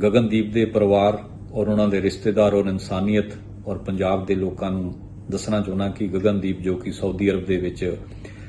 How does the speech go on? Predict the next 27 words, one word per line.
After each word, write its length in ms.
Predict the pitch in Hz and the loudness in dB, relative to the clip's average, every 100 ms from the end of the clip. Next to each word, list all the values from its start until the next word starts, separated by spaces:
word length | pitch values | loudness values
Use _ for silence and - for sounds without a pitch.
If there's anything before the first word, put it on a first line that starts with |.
| - | -10
ਆਪਣੇ 280 | 101 110 107 | -4 2 2
ਪਰਿਵਾਰ 480 | 98 101 95 98 104 | 2 2 4 6 4
ਦੀ 360 | 98 104 101 - - - - - - - - - | 4 2 2 -2 -12 -16 -16 -16 -16 -16 -16 -6
ਜਿਹੜੀ 260 | 95 98 104 | -2 2 2
ਸੀਗੀ, 360 | - 92 101 | 0 0 4
ਉਹ 260 | 101 95 85 - - - - - - - - - - - - | 6 4 2 -4 -12 -14 -16 -16 -14 -14 2 4 4 -6 2
ਕਾਇਆ 300 | 101 101 110 | 4 6 6
ਨੂੰ 220 | 110 107 98 - - - - - - - - | 4 2 0 -8 -10 -16 -16 -16 -16 -16 -2
ਪਲਟਣ 320 | 101 98 113 | 0 4 4
ਵਾਸਤੇ 380 | 107 101 - 107 | 6 4 4 2
ਗਿਆ 260 | 90 98 98 | 4 2 2
ਸੀਗਾ 320 | 107 98 95 85 - | 2 2 2 0 -4
ਕਿ 360 | 101 95 90 - - - | -2 0 -2 -8 -14 -2
ਚੰਗੇ 260 | 101 104 | 4 4
ਦਿਨ 180 | 98 95 | 4 2
ਆਉਣਗੇ, 340 | 95 101 95 | 2 0 0
ਲੇਕਿਨ 420 | 90 87 104 92 92 | 0 -2 -2 -2 0
ਰੱਬ 240 | 92 90 | -2 0
ਨੂੰ 120 | 101 | -2
ਕੁਛ 220 | 92 92 87 | -2 -4 -4
ਹੋਰ 160 | 92 90 | -2 -2
ਮਨਜ਼ੂਰ 360 | 92 87 90 82 | -2 -2 -2 -2
ਸੀਗਾ। 340 | 95 95 92 - - - - - - - - - | -4 -4 -6 -8 -16 -16 -16 -16 -16 -16 -4 2
ਗਗਨਦੀਪ, 480 | 113 131 117 117 107 | 6 6 6 2 2
ਜੋ 160 | 110 | 0
ਕਿ 180 | 104 110 | 0 -2
ਸਾਨੂੰ 480 | 110 98 95 98 | 0 -2 0 -2